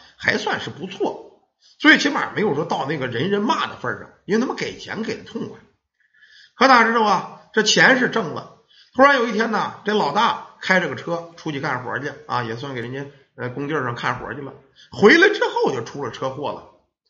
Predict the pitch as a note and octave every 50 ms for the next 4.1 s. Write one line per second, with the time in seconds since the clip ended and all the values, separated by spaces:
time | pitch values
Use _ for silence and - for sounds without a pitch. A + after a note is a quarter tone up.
0 | _ _ _ _ _ _ - - E3+ G#3+ D#4+ D#4+ - - - D3 B2 A#2+ A#2 D#3
1 | D#3+ C3 A#2 G#3+ G#3+ - - - - - - D3+ E3 - - - _ _ _ _
2 | _ _ _ _ - - D#3 D#3 F3+ A#3 A#3+ G3 E3 F#3 A3 C#4 G#3 C3 A#2+ A2
3 | D2 - F#2 G2 - - - - B2 B2+ B2+ A#2+ G#2+ A#2 B2+ G2+ - - B1+ B1+
4 | G2+